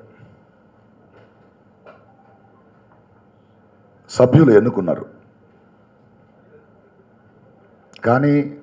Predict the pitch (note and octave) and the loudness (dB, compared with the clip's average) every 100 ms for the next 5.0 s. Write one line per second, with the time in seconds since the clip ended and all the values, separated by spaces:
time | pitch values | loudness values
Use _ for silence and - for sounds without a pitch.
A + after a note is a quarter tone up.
0 | F#2+ G2+ C3+ D3 C#3+ C#3 C3 B2 B2 A#2+ | -4 -2 -2 -4 -6 -6 -4 -4 -6 -10
1 | - - _ _ _ _ _ _ _ - | -18 -20 _ _ _ _ _ _ _ -10
2 | F2 A2 A#2+ A#2 A#2 A#2 A2+ G#2+ G2 A2+ | -2 0 2 2 2 0 2 2 0 -2
3 | G#2+ G#2 G2+ G2+ G2 G2 F#2+ G2 G2 G2+ | -2 0 -2 -4 -4 -6 -6 -6 -6 -8
4 | - - - _ - E2+ - - G2 G2+ | -12 -20 -20 _ -14 -6 -4 -2 -4 -4